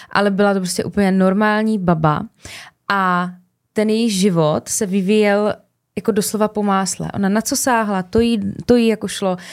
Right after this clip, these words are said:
Perfektní výsledky, dostudovala střední školu, pak šla dokonce studovat design a fashion na vysokou školu a tam teda byla za hvězdu, protože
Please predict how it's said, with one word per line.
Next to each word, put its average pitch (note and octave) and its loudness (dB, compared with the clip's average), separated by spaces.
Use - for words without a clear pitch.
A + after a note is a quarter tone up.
Perfektní B3+ 2
výsledky, G#3 -2
dostudovala A3 2
střední G3 -2
školu, F3+ -2
pak F#3+ -4
šla G3+ -4
dokonce F#3+ -4
studovat F3+ -2
design G3 0
a - -4
fashion F#3+ 0
na F#3 4
vysokou A#3 0
školu F#3+ -2
a G3 0
tam G#3+ 2
teda G#3 2
byla G#3 0
za F#3 0
hvězdu, E3 0
protože F3 2